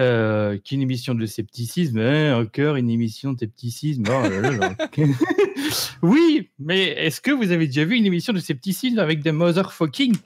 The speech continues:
poneys, hein ? Déjà, vous avez dit non. Euh, des poneys de My Little Pony,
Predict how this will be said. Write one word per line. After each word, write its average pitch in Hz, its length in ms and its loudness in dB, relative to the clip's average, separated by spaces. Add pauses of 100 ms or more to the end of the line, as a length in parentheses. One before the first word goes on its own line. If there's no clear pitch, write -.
poneys, 185 460 2 (280)
hein ? 208 320 0 (520)
Déjà, 175 500 0 (340)
vous 143 160 -6
avez 165 120 2
dit 151 180 -8
non. 143 340 0 (960)
Euh, 147 560 2 (360)
des 123 140 -10 (120)
poneys 170 220 -2
de 165 100 -2
My 165 140 0
Little 170 260 -2
Pony, 165 420 -2